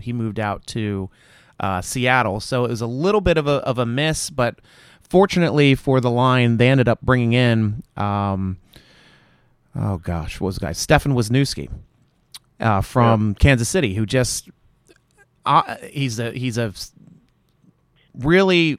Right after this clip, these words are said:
Speaker 1: cagey veteran, understands the interior of the offensive line in the N F L, plays center at a high level, plays guard at an even higher level.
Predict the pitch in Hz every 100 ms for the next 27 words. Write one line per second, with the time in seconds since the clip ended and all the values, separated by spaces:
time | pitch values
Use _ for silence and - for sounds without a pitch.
0 | - - 160 185 156 175 170 135 151 -
1 | 156 151 151 - 147 180 165 - 147 147
2 | 147 135 123 113 107 147 143 143 135 127
3 | 123 - 104 110 123 135 139 131 120 113
4 | 117 117 113 101 98 110 - 117 110 107
5 | - _ _ - _ - 117 98 - 147
6 | 165 165 156 143 139 131 127 120 123 120
7 | 107 107 95 117 127 147 135 107 110 110
8 | 95 127 139 147 135 127 117 117